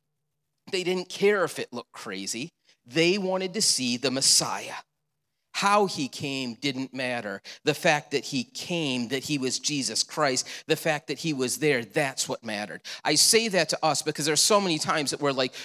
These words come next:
"God, come in the way that I need you to come right now," when we are missing him showing up in a dozen ways on a daily basis. Matthew twenty-one ten, "And when Jesus had come into Jerusalem, all the city was moved.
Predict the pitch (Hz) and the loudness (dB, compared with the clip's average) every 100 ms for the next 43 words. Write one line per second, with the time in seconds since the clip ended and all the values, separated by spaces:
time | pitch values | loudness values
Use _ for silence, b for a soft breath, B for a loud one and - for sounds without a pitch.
0 | B 185 139 - 202 220 202 185 180 160 | B 2 2 2 2 4 2 2 2 2
1 | 180 160 143 165 214 156 143 139 165 151 | 2 0 0 0 0 2 2 2 2 2
2 | 147 139 147 139 B - 175 175 240 185 | 0 0 -2 -4 B -2 0 2 4 6
3 | 151 175 208 - 190 185 185 - 185 175 | 4 2 2 2 0 -2 -2 0 2 2
4 | 180 147 139 - 147 135 127 123 107 170 | 0 4 2 2 -2 -2 -2 -2 4 4
5 | 156 127 120 110 110 117 123 120 123 131 | 4 2 0 -2 -2 -2 -4 -4 -4 -4
6 | 139 151 - 110 - - - - - _ | -6 -8 -8 -4 -4 -2 -2 -2 -4 _
7 | _ _ _ _ _ _ _ _ _ _ | _ _ _ _ _ _ _ _ _ _
8 | _ _ _ _ _ _ _ _ _ - | _ _ _ _ _ _ _ _ _ 2
9 | 185 185 208 - 190 175 165 143 - 160 | 4 4 2 2 4 4 2 2 0 0
10 | 147 110 - B B - 156 156 160 147 | -2 -4 -10 B B 0 0 2 -2 -2
11 | 135 208 208 170 - - 147 - 170 170 | -2 -2 -2 -2 -4 -4 -6 -4 -2 -2
12 | 160 151 143 147 135 160 156 - 123 123 | -2 -4 -4 -4 -2 0 0 0 -2 -4
13 | 123 B B - 170 175 160 - 175 151 | -6 B B 2 4 4 4 4 4 2
14 | 139 131 135 151 127 110 92 - | 2 0 2 2 2 2 -2 -12